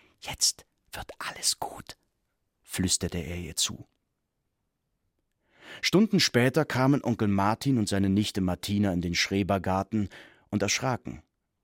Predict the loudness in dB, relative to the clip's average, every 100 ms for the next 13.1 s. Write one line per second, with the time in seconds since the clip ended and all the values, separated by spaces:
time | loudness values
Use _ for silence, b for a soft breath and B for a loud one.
0 | _ -2 -2 0 0 2 2 0 0 -2
1 | 0 0 2 2 0 0 2 4 2 0
2 | -2 0 -2 -6 -8 -10 -10 _ _ _
3 | _ _ _ -18 B 0 2 6 4 4
4 | 2 2 0 -2 -6 -2 0 2 0 2
5 | 2 2 2 0 0 0 0 -2 0 0
6 | 0 0 0 0 -2 -2 -2 0 0 2
7 | 2 0 0 -2 -2 -4 -4 -6 -2 -4
8 | -2 -2 -2 -4 -8 -12 -16 b b b
9 | b b b b b b b -6 -4 0
10 | 0 0 -2 -4 -6 -6 -4 0 0 -2
11 | -6 -6 -4 -4 -4 -4 -4 -6 -6 -4
12 | -4 -6 -4 -4 -4 -4 -4 -6 -10 -10
13 | -10